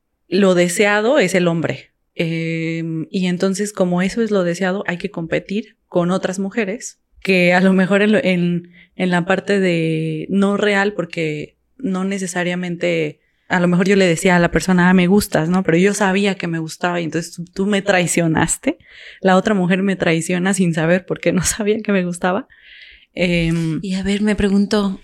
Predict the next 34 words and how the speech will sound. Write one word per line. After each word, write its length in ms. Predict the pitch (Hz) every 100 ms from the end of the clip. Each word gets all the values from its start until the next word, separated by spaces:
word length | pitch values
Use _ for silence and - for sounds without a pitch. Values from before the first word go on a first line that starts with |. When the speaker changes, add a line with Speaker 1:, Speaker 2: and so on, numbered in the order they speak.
| -
Speaker 2:
¿esto 260 | - - -
pasará 340 | 392 269 190 180
con 140 | 294
los 160 | 220 180
hombres? 320 | 180 269 370
O 20 |
sea, 140 | 233 180
como 260 | 190 180
en 80 | 180
la 80 | 180
secundaria 640 | - - 180 180 190 233
o 40 | 233
en 80 |
la 80 | 180
prepa, 260 | 180 - 202
cuando 360 | 190 170 165 -
a 140 | 170 165
dos 180 | 175 202
hombres 200 | 196 196
les 140 | 175
gusta 240 | 160 165 185
una 440 | 180 180 170 165 _ _ - _ _
misma 280 | 185 185
mujer, 300 | 190 160 165
¿también 300 | - 185 180
se 120 | 175 -
consideran 500 | 190 165 156 170 196
enemigos 540 | 180 160 160 165 190
entre 240 | 175 160 147
sí? 240 | 202 269 196
Speaker 1:
Yo 420 | 196 262 302 349
diría 680 | 233 208 240 233 240 269 262
que 200 | 233 185
sí. 360 | - 233 381